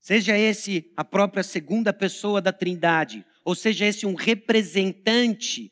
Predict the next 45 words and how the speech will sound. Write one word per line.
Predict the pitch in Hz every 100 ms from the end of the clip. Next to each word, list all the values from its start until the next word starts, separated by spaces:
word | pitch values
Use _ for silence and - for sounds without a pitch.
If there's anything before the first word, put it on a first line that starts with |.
| _
no | 175 214
lugar | 208 165 180 208 233
de | 180 175
Deus, | 156 202 202 143 - - 180
a |
bênção | 160 - 196 214 247 - 233
do | 208
Senhor | 208 226 208 214 208
o |
acompanharia. | 202 - 196 185 190 180 170
Meus | 165 160
irmãos, | 165 185 214 247 233 - -
a | 175
orientação | 180 185 180 170 - 208 247
de | 240
Deus | 185 214 220
em | 190
sua | 180 - - 220
palavra | 226 208 196 180 175
é |
a |
garantia | 170 180 180 170 190
de | 151
que | -
Ele | 156
está | - - 170 180 - _ _
conosco. | 175 147 143 135 - 87 _ _ _ _ _ _ _ _ _ _ _
De | 160
que | 170
Ele | 165
está | - 170
conosco. | 170 170 143 117 - - _ _ _ _ _ _ _ _ _ -
E | 175
como | 202 220
é |
bom | 180 214 240
saber | 226 208 202
que | 202
o | 196
Senhor | - 185 202
caminha | 202 190 190 226 226
com | 202
a | 190
sua | - 190
igreja. | 160 165 117